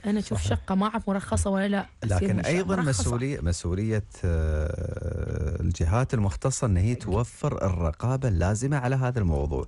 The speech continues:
Speaker 1: أكيد.
Speaker 3: لكن هذا ما يمنع أن في مسؤولية تقع على عاتق ال-، الفرد. ها دكتور؟
Speaker 1: مم.
Speaker 2: صحيح. وبعد يعني نحن، يعني نبغي تعاون القطاع،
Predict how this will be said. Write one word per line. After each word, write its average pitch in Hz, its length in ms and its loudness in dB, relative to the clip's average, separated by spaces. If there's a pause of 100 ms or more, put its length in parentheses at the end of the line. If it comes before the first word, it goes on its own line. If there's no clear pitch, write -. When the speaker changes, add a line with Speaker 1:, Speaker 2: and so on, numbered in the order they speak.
(100)
Speaker 1:
أكيد. - 240 0
Speaker 3:
لكن 85 240 2
هذا 117 180 4
ما 143 180 2
يمنع 110 240 0
أن 92 200 2
في - 280 -2
مسؤولية 110 520 0 (340)
تقع 143 260 0
على 85 220 2
عاتق 80 460 0
ال-، 71 240 0
الفرد. 71 480 -2
ها 95 100 4
دكتور؟ 92 420 0 (200)
Speaker 1:
مم. 117 60 -4
Speaker 2:
صحيح. 113 460 0
وبعد 101 420 0
يعني 90 260 2
نحن، 98 340 0 (360)
يعني 95 380 0
نبغي 104 580 0
تعاون 104 440 2
القطاع، 101 680 -2